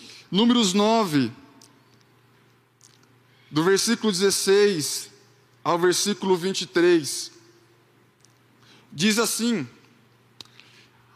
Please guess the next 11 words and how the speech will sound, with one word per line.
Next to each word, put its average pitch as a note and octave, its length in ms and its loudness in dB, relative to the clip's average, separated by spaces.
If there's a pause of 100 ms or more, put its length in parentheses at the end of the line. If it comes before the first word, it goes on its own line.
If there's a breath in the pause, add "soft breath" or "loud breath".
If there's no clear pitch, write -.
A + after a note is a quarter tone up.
(280 soft breath)
"Assim C4+ 560 0
era C4 180 0
de A3+ 140 -6
contínuo, B3 680 0 (1160)
a F#3 160 0
nuvem A3+ 680 4 (220)
o A3+ 100 2
cobria, A3+ 800 2 (800 soft breath)
e F#3 140 0
de G3 160 0
noite A3 680 2